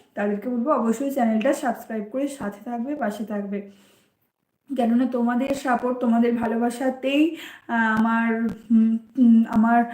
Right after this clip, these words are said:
পরিবারটা এতটা বড় হয়েছে। তো আমি চাই তোমাদের ভালোবাসাতে আমার পরিবারটা আরও অনেক, অনেক বড় হোক, আমার পরিবারের প্রত্যেকটা সদস্যকে আমি,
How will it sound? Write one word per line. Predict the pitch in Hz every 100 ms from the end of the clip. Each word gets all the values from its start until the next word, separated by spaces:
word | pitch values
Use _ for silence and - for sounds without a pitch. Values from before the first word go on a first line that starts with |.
| - -
পরিবারটা | 262 254 247 254 254 277
এতটা | 262 262 233 277 311
বড় | 277 262
হয়েছে। | 262 277 254 - 320 339 - - _
তো | 233 214 214 220
আমি | 220 226 277
চাই | 277 294 320 349
তোমাদের | 277 247 240 294
ভালোবাসাতে | 247 254 247 247 262 311
আমার | 254 247
পরিবারটা | 262 247 226 240 240
আরও | 269 226 214 277
অনেক, | 240 233 254 247
অনেক | 247 262 208
বড় | 220 220
হোক, | 233 208 196 - - - -
আমার | 233 254
পরিবারের | 262 254 240 262 285
প্রত্যেকটা | 285 294 294 339 330 - 370
সদস্যকে | 349 269 247 277 - 320 311 330 - - 330 339
আমি, | 233 233 254 285